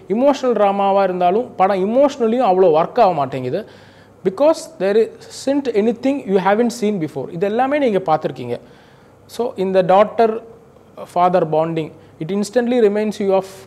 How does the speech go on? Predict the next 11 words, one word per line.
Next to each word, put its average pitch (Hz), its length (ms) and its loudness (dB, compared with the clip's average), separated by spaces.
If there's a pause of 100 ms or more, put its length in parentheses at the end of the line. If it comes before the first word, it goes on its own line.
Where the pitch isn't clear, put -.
(120)
Kana. 160 240 0 (300)
இந்த 196 120 -4
மாதிரி 262 180 -2
படங்கள் 233 320 2
நிறையா 208 280 4
வந்திருக்கு, 185 500 -2
அதுதான் 196 320 0
பிரச்சனை. - 320 -8 (140)
Performance 247 480 0
wise 214 420 0
சமுத்திரகனி 196 600 0